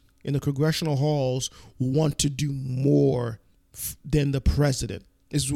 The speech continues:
it's one of those weird scenarios that I don't recall ever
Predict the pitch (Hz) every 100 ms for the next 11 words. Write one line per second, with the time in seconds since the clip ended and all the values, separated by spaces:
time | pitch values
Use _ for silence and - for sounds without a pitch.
0 | - 139 151 175 156 139 135 151 156 147
1 | 147 143 143 143 135 - 127 143 139 127
2 | 123 - 135 139 165 170 - _ _ _
3 | _ _ _ _ 151 139 143 143